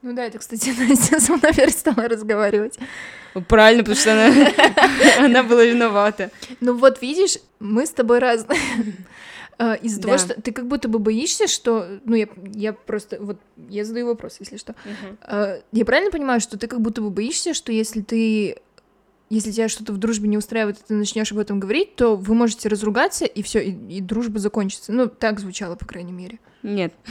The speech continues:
Speaker 2: <laughs> Просто я не хочу самой ситуации конфликта. Ну, типа,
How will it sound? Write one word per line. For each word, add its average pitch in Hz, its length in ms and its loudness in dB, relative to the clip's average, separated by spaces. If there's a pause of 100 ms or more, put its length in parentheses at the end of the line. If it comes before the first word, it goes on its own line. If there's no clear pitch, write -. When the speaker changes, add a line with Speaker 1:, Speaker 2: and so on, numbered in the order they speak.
(300)
Speaker 2:
<laughs> - 460 -2
Просто 240 260 4
я 254 80 6
не 220 100 4
хочу 247 360 -2
самой 220 320 -2
ситуации 214 400 0
конфликта. 180 580 -6 (240)
Ну, 208 140 0
типа, 175 300 -8